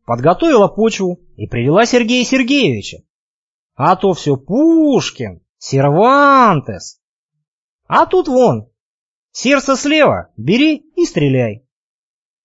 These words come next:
И повести Белкина. Прав был Иван Петрович, несовременны. Они все хорошо кончаются. В них все вранье. «Из города в этом тряпье нас не выпустят», сказал Андрей.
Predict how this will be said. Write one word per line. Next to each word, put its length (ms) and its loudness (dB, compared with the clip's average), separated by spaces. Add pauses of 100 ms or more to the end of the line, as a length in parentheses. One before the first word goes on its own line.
И 120 -2
повести 460 0
Белкина. 640 0 (600)
Прав 340 2
был 180 4
Иван 200 2
Петрович, 580 -6 (380)
несовременны. 880 0 (880)
Они 260 0
все 160 -2
хорошо 420 0
кончаются. 720 -4 (400)
В 200 -4
них 180 0
все 500 -4
вранье. 680 -2 (1800)
«Из 240 -2
города 640 0
в 180 0
этом 240 2
тряпье 400 0
нас 520 -4 (120)
не 160 0
выпустят», 500 -2
сказал 360 -2
Андрей. 420 -6